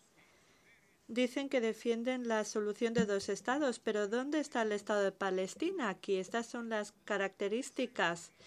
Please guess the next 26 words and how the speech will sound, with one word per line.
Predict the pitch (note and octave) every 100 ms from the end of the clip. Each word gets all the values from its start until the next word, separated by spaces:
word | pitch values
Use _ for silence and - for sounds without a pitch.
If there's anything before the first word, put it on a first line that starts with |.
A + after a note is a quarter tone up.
| - - -
que | A3
buscan | G#3 - G#3 F#3
ellos. | F#3 F3 F3 G#3
Israel | G3 G#3 G#3
ha | G3+
confirmado | G3+ G3 - G3 G#3 A3 B3+
durante | B3+ G#3+ G3
las | G3 F#3+ G3
negociaciones | F#3+ F#3+ - G3 F#3+ - A3+ A3 A#3+ A#3+
que | - G#3
se | - G#3
niega | G#3 A3 A3 B3 - - - -
a | -
hacer | A3+ A#3 G#3+
la | G3+ F#3+
paz | G#3+ A3+
con | - G3+
sus | - G3+ F3+
víctimas, | - B3+ - D4 C#4 C#4+ D4 -
el | - G3+
pueblo | G3 G#3+ G3+ G3
palestino, | G3 F#3 F3 - - G#3 E3+ D#3+ E3+ _ _ _ - - _ _ - _ _ _ _ - _ _ _ _ _ _ - _ _ _ - - - -
lo | C4+ C4+
cual | C#4+ C4+ C4+ D4 - _ _ _ _ _ _ - _ -
ha |
concurrido | - D#4+ D#4 B3 A#3+ G#3 G3+